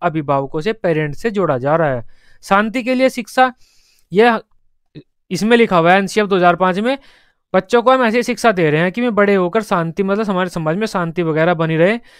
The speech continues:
शांति के लिए शिक्षा, ये वाक्य किस चीज़ में लिखा हुआ है? एनसीएफ में लिखा हुआ है। क्वेश्चन आता है,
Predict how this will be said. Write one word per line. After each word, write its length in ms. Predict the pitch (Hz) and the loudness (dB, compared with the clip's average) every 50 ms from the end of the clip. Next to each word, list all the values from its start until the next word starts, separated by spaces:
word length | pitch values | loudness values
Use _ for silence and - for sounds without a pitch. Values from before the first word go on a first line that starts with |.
| - - - | -20 -20 -8
शांति 420 | - - 185 180 185 175 220 220 | -2 0 0 0 0 0 -2 -2
के 60 | 214 | 0
लिए 140 | 226 233 233 | 2 2 2
शिक्षा, 320 | 226 226 208 - - 233 233 | 2 0 -4 -4 0 0 2
ये 140 | 233 233 | 2 2
वाक्य 320 | 220 214 190 180 - 233 220 | 2 2 0 0 0 -2 -2
किस 240 | 220 226 202 - - | 0 -2 -4 -4 -4
चीज़ 180 | 220 214 196 | -6 -4 -2
में 100 | 214 220 | -2 -2
लिखा 220 | 220 214 202 - 175 | -2 -2 0 0 0
हुआ 140 | 170 196 | 2 2
है? 100 | 247 254 - | 2 0 0
एनसीएफ 360 | 214 202 185 - - 196 185 - | -4 -6 -4 -4 -4 -4 -4 -4
में 100 | 170 160 | -4 -4
लिखा 180 | 151 143 - 165 | -4 -4 -2 -2
हुआ 140 | 165 156 147 | 0 0 -2
है। 120 | 139 - _ _ _ _ _ | -2 -4 _ _ _ _ _
क्वेश्चन 320 | - 190 175 - - 220 202 | -4 -4 -2 -2 -2 0 0
आता 240 | 170 156 - 156 | 0 0 0 0
है, 200 | 147 143 139 123 | 0 0 -2 -4